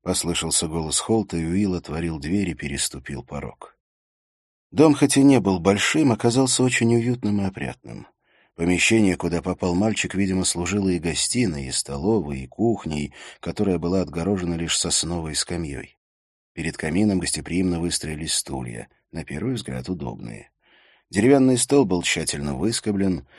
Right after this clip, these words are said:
начищенные кастрюли и сковородки блестели. На каминной полке даже стояла ваза с пестрыми полевыми цветами. Уилл заметил еще две двери.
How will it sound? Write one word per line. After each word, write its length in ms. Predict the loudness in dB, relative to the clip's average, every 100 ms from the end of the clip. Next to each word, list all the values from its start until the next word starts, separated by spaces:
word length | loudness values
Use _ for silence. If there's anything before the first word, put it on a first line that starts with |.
| -20 -4
начищенные 600 | 0 2 2 2 2 2
кастрюли 540 | 0 0 0 2 2
и 60 | 2
сковородки 580 | 0 -4 -2 -2 -2 -8
блестели. 760 | -8 -6 -6 -2 -2 0 -4 -8 _ _ _ _ _
На 100 | 0
каминной 420 | 4 8 8 6
полке 380 | 6 4 4 4
даже 240 | 2 2 0
стояла 480 | 2 4 4 2
ваза 420 | 2 2 2 0 -4
с 100 | -2
пестрыми 560 | -2 -2 -2 -2 -2
полевыми 500 | -4 -4 -4 -4 -4
цветами. 680 | -4 -6 -6 -8 -12 -12 -18 _ _ _ _ _ _
Уилл 240 | 0 2 2
заметил 500 | 2 2 0 -4 -4
еще 460 | -2 -4 -4 -6
две 220 | -8 -10 -10
двери. 500 | -12 -14 -14 -20